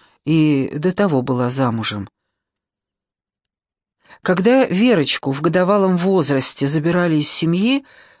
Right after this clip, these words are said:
мать лишили родительских прав, а потом она умерла. Ещё было известно,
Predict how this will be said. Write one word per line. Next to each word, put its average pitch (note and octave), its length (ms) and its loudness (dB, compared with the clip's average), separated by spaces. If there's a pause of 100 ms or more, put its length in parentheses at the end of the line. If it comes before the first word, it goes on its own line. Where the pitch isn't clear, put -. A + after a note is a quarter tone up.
(100)
мать A3 400 0
лишили F#3 420 0
родительских D3+ 840 -2
прав, - 500 -4
а D3+ 140 0
потом A#3+ 260 0
она F#3+ 180 0
умерла. C3+ 540 -2 (1400)
Ещё G3 320 0
было A#3+ 260 2
известно, D#3 680 0